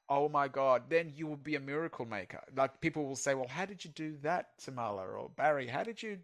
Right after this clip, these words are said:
do that?" Like, and the only, the only answer is, I've aligned myself with the possibility, and God's like, "Now he gets it. Now she gets it." Like, like, you've aligned yourself with the Almighty Creator who created the world from nothing.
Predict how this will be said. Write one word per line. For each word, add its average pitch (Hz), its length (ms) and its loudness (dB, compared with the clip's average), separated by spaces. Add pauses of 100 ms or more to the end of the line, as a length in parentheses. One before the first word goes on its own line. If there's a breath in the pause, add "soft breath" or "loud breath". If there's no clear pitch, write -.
do 156 300 -8
that?" 143 320 2
Like, 123 200 -4 (540 loud breath)
and 151 120 2
the 151 180 -4
only, 190 400 2 (440 soft breath)
the - 120 -4
only 190 280 8
answer 165 440 8
is, 143 320 0 (500)
I've 143 140 -2
aligned 151 400 6
myself 143 500 -2
with 135 120 -10
the 135 80 -10
possibility, 139 960 -2 (540)
and 139 360 2
God's 143 340 8
like, 147 320 6 (200)
"Now 151 180 2
he 151 120 -2
gets 156 340 -2
it. 98 220 -4
Now 139 180 2
she 139 180 2
gets 135 300 0
it." 92 160 -4 (340)
Like, 139 380 2
like, 135 260 2
you've 143 140 -2
aligned 139 400 2
yourself 135 400 -4
with 131 100 -6
the 135 120 -8
Almighty 139 640 0
Creator 123 760 -2
who 165 100 -2
created 147 600 0
the 151 80 -4
world 135 360 0
from 165 480 -4
nothing. 135 680 -4